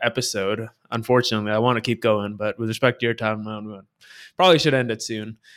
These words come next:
But our classic question to end is, if you're at a coffee shop and you have, and someone, like, recognizes you and asks you, "How do you get healthy? What do you tell them in two minutes?" I'm gonna do a quick spin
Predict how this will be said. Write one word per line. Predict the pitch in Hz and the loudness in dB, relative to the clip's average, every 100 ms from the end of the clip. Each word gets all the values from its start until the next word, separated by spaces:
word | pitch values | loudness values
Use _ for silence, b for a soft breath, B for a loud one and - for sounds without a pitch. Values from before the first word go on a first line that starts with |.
| b | b
But | 131 123 120 - _ _ _ | 4 4 4 -2 _ _ _
our | 135 139 | 0 0
classic | - 165 170 165 | 2 2 2 0
question | 143 135 143 | 2 2 0
to | 131 120 | -2 -2
end | 120 123 120 | 0 0 -2
is, | 117 113 | -2 -4
if | 117 | 0
you're | 156 | 0
at | 151 | 2
a | |
coffee | - 120 117 | 0 -2 -2
shop | 123 127 113 - | 0 2 2 0
and | 120 113 | -4 -4
you | 113 | -4
have, | 110 107 104 98 - - - | -2 0 0 -2 -10 -18 -8
and | 113 107 | -6 0
someone, | 131 127 120 | 0 2 -2
like, | 107 | -2
recognizes | 123 127 127 113 110 110 110 101 | 0 -2 -2 -2 -2 -2 -8 -8
you | 101 104 | -8 -6
and | 104 104 101 | -6 -6 -8
asks | 95 101 110 - - | -6 -2 -2 -2 -6
you, | 104 | -6
"How | - 120 | 0 2
do | 117 | 4
you | |
get | 117 | 0
healthy? | 117 110 107 | 0 -2 -2
What | 101 | -6
do | 107 | -6
you | |
tell | - 110 | -6 -6
them | 104 | -6
in | |
two | - 110 | -6 -4
minutes?" | 104 98 95 - - b b b | -4 -4 -6 -10 -14 b b b
I'm | 135 | 0
gonna | 143 | 4
do | 143 | 4
a | |
quick | - 127 - | 4 0 0
spin | - 123 104 101 | 0 2 2 0